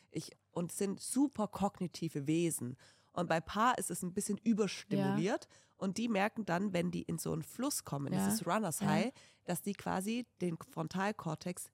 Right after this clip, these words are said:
Speaker 1: dämmen. Also da
Speaker 2: Ja.
Speaker 1: kommt keine
Speaker 2: Mhm.
Speaker 1: Information mehr an. Und dann ist es ein Moment, wo die in Ruhe kommen.
Speaker 2: Mhm.
Speaker 1: Und das ist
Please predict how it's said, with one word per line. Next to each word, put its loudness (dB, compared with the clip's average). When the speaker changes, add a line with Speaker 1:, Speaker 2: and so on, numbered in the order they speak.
Speaker 1:
dämmen. 2
Also 0
da 0
Speaker 2:
Ja. 2
Speaker 1:
kommt 0
keine 0
Speaker 2:
Mhm. 2
Speaker 1:
Information 2
mehr 2
an. 4
Und -2
dann -4
ist -2
es -4
ein -2
Moment, 0
wo 0
die -2
in -2
Ruhe 4
kommen. 0
Speaker 2:
Mhm. 6
Speaker 1:
Und 4
das 0
ist -8